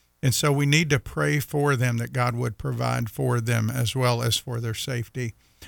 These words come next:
as well. So if you're listening today, just remember that. Well, hey, we are in the Gospel of Mark, verses, uh, twelve and thirteen this week, A Different Kind of King, Part Two.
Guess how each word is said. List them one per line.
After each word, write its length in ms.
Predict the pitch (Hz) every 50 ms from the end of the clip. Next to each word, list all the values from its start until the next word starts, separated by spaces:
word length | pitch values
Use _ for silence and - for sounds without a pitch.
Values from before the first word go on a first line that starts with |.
| - _ -
as 200 | - 131 120 -
well. 380 | 139 127 123 123 117 117 120 107
So 260 | - - 151 135 127
if 120 | 113 -
you're 100 | 131 127 123
listening 400 | 127 135 127 - - 139 127 120
today, 280 | 117 110 113 120 117 113
just 240 | 113 120 113 -
remember 380 | - 127 117 117 113 113 113 110
that. 320 | 113 120 113 110 110 107 - _ _ - - - - - - - -
Well, 320 | 147 151 151 156 160 - _ _
hey, 220 | 143 143 156 151 156
we 480 | - - 175 170 202 208 214 226 240 247
are 220 | 202 170 160 165
in 220 | 170 160 156 156
the 80 | 143 135
Gospel 680 | 117 123 143 143 156 185 185 - - - 208 190 185 180
of 140 | 151 135 117
Mark, 440 | 127 139 143 139 131 131 135 - - -
verses, 600 | 135 139 135 117 - - 151 143 131 123 107 -
uh, 280 | 156 139 135 131 131 123 -
twelve 300 | - - 175 165 156 151
and 120 | 143 110
thirteen 520 | - 156 147 - - - 165 160 151 139
this 220 | 123 123 113 - -
week, 340 | 135 131 127 127 - _ - -
A 80 | 131 127
Different 600 | 104 95 160 180 190 - - 208 196 185 - _
Kind 280 | - - 170 170 156 147
of 140 | 127 110 -
King, 280 | - 180 180 156 139 107
Part 300 | 135 139 139 123 - -
Two. 300 | - 185 180 147 120